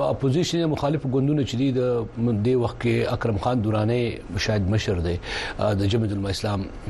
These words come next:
آ، مولانا فضل الرحمن ډله چې ده، هغه ولې دا اوسې وایي چې دی په دې انتخاباتو کې د اعلی وزیر او د سپیکر او ډیپټي سپیکر په انتخاباتو کې برخه نه اخلي یا یې بایکاټ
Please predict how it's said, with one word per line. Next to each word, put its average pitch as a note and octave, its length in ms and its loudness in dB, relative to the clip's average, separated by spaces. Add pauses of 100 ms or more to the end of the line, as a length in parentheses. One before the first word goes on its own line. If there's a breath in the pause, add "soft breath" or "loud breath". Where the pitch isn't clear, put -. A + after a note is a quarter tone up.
(160)
آ، F#2+ 180 0
مولانا G2 480 0
فضل F2 340 -2
الرحمن F#2+ 360 0
ډله F2 160 0
چې E2+ 100 -4
ده، D#2 200 -2 (140)
هغه A#2+ 180 2
ولې D#3+ 600 0
دا A#2+ 80 2
اوسې A#2 220 0
وایي A2 220 0
چې - 120 -4
دی G#2+ 160 0
په G2 120 -2
دې F#2 80 0
انتخاباتو F#2+ 600 0
کې F#2+ 120 -2
د E2+ 80 0
اعلی G2+ 160 0
وزیر G2+ 340 0
او C3+ 100 0
د F#2+ 100 -2
سپیکر F#2 360 -2
او G#2+ 80 0
ډیپټي F#2+ 240 -2
سپیکر F#2 260 -2
په F2 100 -4
انتخاباتو F2+ 500 -2
کې - 80 -2
برخه F2+ 260 -2
نه G2+ 80 -2
اخلي A2+ 180 -2
یا G2+ 100 0
یې E2 40 -4
بایکاټ D#2+ 360 -2